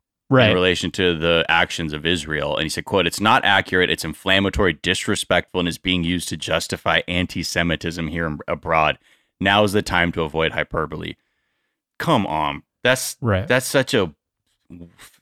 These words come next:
Speaker 2: not, that's not a real take. That's
Speaker 1: Right. That is
Speaker 2: I
Speaker 1: a
Speaker 2: mean,
Speaker 1: poli-,
Speaker 2: you're
Speaker 1: that is a
Speaker 2: watching, you, you can see what's happening. You can
Speaker 1: Yeah,
Speaker 2: see
Speaker 1: that's a
Speaker 2: the im-
Speaker 1: lawyered over take. 'Cause if he, he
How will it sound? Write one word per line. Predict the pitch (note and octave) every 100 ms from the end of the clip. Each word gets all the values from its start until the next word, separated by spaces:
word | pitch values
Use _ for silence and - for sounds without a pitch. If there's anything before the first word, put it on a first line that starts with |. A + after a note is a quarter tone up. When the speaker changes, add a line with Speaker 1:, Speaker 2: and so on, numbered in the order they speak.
| -
Speaker 2:
not, | G2 F#2+ F#2+ G2 G2
that's | A#2+ B2
not | C#3+ A2+
a |
real | F2+ D#2 D2+
take. | - D#2 D2 - _ _ _ _ _ -
That's | A2+ A2 -
Speaker 1:
Right. | D3+ B2 A#2 -
That | D#3 D3 D3+
is | D#3+ D3+
Speaker 2:
I |
Speaker 1:
a |
Speaker 2:
mean, | B2
Speaker 1:
poli-, | A#2 D3
Speaker 2:
you're | C#3
Speaker 1:
that | C#3 C#3+ C#3+
is |
a | C3+
Speaker 2:
watching, | B2 C#3 B2+ B2+ _ _ _ _ -
you, | B2+
you | D#3 E3
can | E3+
see | C#3+ - G3
what's | A2 G2
happening. | - C3+ D3+ - - - _ _ -
You |
can | C3
Speaker 1:
Yeah, | G#2+
Speaker 2:
see | G#2+ C#3+
Speaker 1:
that's | D3+
a |
Speaker 2:
the | D#3+
im- | B2 B2
Speaker 1:
lawyered | A#2 A#2 G#2+
over | A2 G2+ G#2
take. | - A2+ G#2+ - - -
'Cause | C3 A2+
if | C3 D3 - - -
he, | - D#3+ D3
he | D3